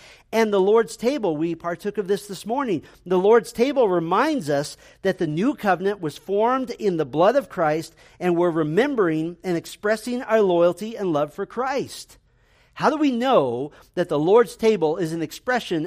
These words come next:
of covenant loyalty, of reaffirming covenant loyalty? Because in First Corinthians eleven, if you are disobedient and you're rebellious against God, you are said to be not allowed to take the Lord's table. You better not take it, in fact,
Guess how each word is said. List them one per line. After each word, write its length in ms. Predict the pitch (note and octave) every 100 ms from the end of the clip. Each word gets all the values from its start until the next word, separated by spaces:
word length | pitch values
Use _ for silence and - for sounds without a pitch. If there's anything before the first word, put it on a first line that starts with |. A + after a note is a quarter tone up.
| -
of 220 | D#3+ -
covenant 560 | - G#3 G#3+ A#3 A#3 G3+
loyalty, 640 | F#3 G3+ G3+ F3 E3+ C#3 - -
of 160 | E3
reaffirming 960 | D#3 F#3+ B3 C4+ A#3 - A#3 A3 E3+ D3+
covenant 400 | D#3+ E3+ E3+ E3+
loyalty? 500 | G3 G#3+ F#3+ C#3 A2+ - _ D3+
Because 380 | D3+ F#3 E3
in 80 | D3+
First 300 | C#3+ F#3+ -
Corinthians 420 | G3 F#3+ F#3+ E3
eleven, 460 | D3+ D#3 G#3 E3 C3+ - -
if 180 | C3+ C3+
you 200 | F3+ A#3
are 80 |
disobedient 840 | C3+ G3 - D#3 C#3 G3 A3+ A#3 A3+ _
and 160 | C#3+ D3
you're 80 | C#3+
rebellious 600 | C3 A2+ E3 G#3+ F#3 D#3
against 320 | D3 D#3+ -
God, 340 | D#3 D#3+ E3+ - -
you 240 | C3 F#3 G3
are 180 | E3 C#3
said 380 | - G3+ F3 D#3+
to 80 |
be 180 | D3 D3
not 300 | B2+ C#3+ - C#3+
allowed 520 | B2 B2 F3 B3 D#3
to 80 | C3+
take 260 | D#3 B2
the 80 | C3+
Lord's 300 | B2 A#2+ -
table. 260 | C#3+ A#2 A#2
You 240 | A2 B2+
better 400 | G#2 E3+ C4+ G3
not 240 | C3+ A#2
take 240 | - C3+ -
it, 140 | -
in 100 | A#2
fact, 460 | - G#2+ F#2+ _